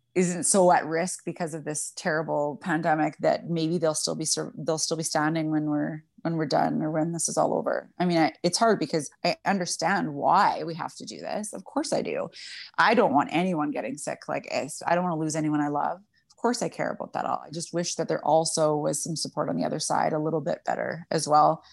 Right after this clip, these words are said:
because it can't just be up to our customers that are also being impacted,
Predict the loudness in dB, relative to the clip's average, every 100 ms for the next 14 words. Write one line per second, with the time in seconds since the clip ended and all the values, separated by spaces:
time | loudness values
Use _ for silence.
0 | -20 -6 -4 -2 -4 -4 0 0 -2 -4
1 | -2 -2 -2 -2 0 -2 -2 -2 -2 0
2 | 0 0 0 0 0 -2 0 0 0 0
3 | -2 -2 -2 -2 0 0